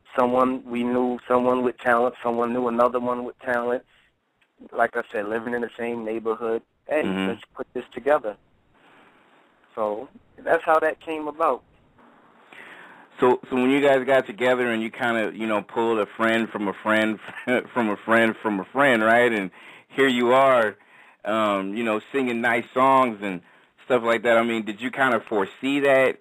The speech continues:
Speaker 2: as a, as a singer, or did you kinda feel like, "You know what, when I sing, I wanna basically be solo"?
Speaker 1: Actually,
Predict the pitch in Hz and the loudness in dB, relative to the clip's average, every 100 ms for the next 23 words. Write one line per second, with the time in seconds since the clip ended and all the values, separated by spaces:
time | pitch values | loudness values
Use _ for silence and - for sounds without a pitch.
0 | - 104 104 107 104 98 90 95 92 90 | 0 2 2 -2 -2 -2 0 0 -2 -6
1 | - 135 139 131 120 98 98 92 107 - | -8 -6 -2 0 0 0 -4 -10 -10 -6
2 | 107 98 - 107 101 95 92 107 104 104 | -4 -4 -2 2 4 2 0 0 2 4
3 | 107 95 82 92 104 - 110 107 98 92 | 4 2 0 -2 -2 -2 -4 -2 0 0
4 | 95 92 82 - 95 92 90 80 82 78 | 0 -2 -4 -4 -2 -2 -4 -10 -10 -8
5 | 78 - 95 87 69 - - _ _ _ | -12 -2 2 2 0 -8 -16 _ _ _
6 | _ _ _ _ _ _ _ _ _ - | _ _ _ _ _ _ _ _ _ -20
7 | - _ _ _ _ _ _ _ - 202 | -20 _ _ _ _ _ _ _ -2 2
8 | 226 - 262 254 262 269 | 2 0 -6 -6 -6 -10